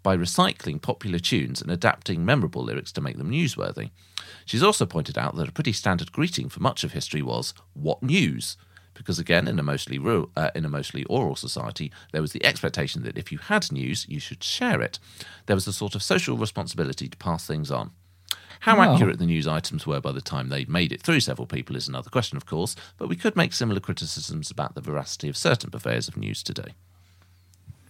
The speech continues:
Speaker 2: That is amazing.
Speaker 1: Hmm.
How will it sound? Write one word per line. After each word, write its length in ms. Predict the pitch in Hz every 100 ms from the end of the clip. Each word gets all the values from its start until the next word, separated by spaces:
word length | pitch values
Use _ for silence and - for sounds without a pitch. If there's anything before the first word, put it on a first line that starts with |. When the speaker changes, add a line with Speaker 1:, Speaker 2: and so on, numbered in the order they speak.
| - - _ - - -
Speaker 2:
That 160 | 220 131
is 80 |
amazing. 480 | 117 147 143 95 87 - - _ _ _ _ _ _ -
Speaker 1:
Hmm. 240 | - 80